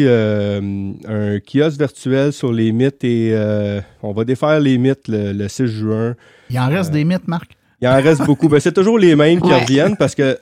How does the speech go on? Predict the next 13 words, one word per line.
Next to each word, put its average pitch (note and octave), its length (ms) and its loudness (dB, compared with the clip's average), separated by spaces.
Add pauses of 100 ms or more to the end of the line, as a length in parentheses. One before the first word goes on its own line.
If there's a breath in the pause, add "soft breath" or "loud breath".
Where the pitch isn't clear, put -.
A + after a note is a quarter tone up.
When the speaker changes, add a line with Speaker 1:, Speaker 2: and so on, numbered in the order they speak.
Speaker 1:
on B2+ 160 2
réalise C#3+ 460 0
que C#3+ 80 2
les B2 180 2
gens C3+ 160 0
passent C3 240 2
dans A#2+ 100 0
le A2 60 0
même A#2+ 160 0
processus - 500 -6
tout A2+ 100 -8
le F#2+ 80 -8
temps. G2+ 200 -12